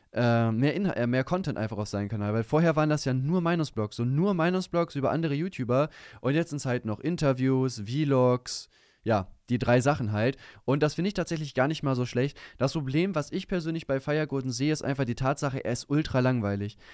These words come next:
Also es ist halt genau das gleiche wie Da Vinci im Endeffekt, nur ein bisschen spannender. Aber wenn du dir so ein Video von Firegoden anguckst, dann hast du nicht das Gefühl, okay,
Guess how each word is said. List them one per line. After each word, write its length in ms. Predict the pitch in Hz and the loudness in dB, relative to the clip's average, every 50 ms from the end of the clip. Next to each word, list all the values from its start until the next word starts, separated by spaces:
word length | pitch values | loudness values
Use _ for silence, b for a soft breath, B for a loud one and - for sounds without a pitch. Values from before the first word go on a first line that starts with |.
| B B B | B B B
Also 200 | - 135 139 165 | 2 2 4 2
es 140 | 160 160 | 0 -2
ist 100 | 180 - | -4 -2
halt 160 | 202 185 - - | -2 -2 0 0
genau 240 | 156 147 143 165 | 2 2 4 2
das 160 | 196 185 - - | 2 0 0 2
gleiche 360 | 151 151 175 190 - - 139 | 4 4 4 2 0 -2 -2
wie 80 | 156 | 0
Da 140 | 139 139 123 | 2 2 2
Vinci 300 | 117 147 185 202 - 135 | 2 0 0 0 0 0
im 80 | 131 113 | 0 0
Endeffekt, 460 | 82 110 117 120 113 - 135 139 - | 0 -2 -4 -4 -2 -2 -2 -2 0
nur 160 | 143 139 143 | 0 0 0
ein 80 | 131 117 | 0 0
bisschen 320 | 147 170 - - 139 120 | -2 -2 -2 -2 -2 -2
spannender. 480 | - - 110 107 110 107 110 113 135 147 B B B B B | -2 -2 -2 -2 0 0 0 0 0 -2 B B B B B
Aber 400 | - 131 131 143 139 139 - - _ - | 0 2 4 4 4 2 2 -2 _ -6
wenn 180 | - 147 156 165 | 0 0 2 2
du 80 | 180 | 2
dir 100 | 156 165 | 0 0
so 100 | 147 147 | -2 -2
ein 80 | 151 135 | -2 -2
Video 200 | 175 175 185 175 | -2 0 0 0
von 160 | - 170 151 | 0 -2 -2
Firegoden 480 | - 180 190 196 180 160 139 131 120 - | 0 2 4 4 4 4 2 0 0 0
anguckst, 360 | 120 127 123 - 175 175 - | -2 -2 -2 -4 -4 -4 -4
dann 100 | 147 139 | -4 -2
hast 180 | 175 196 - | -2 -2 -2
du 40 | - | -2
nicht 160 | 165 160 - | -4 -2 0
das 160 | 147 147 - - | 0 0 0 -2
Gefühl, 340 | 139 - - 123 - - - | -8 -6 -4 -2 -2 -2 -2
okay, 400 | 123 - - 139 139 156 190 | -4 -4 0 0 2 2 0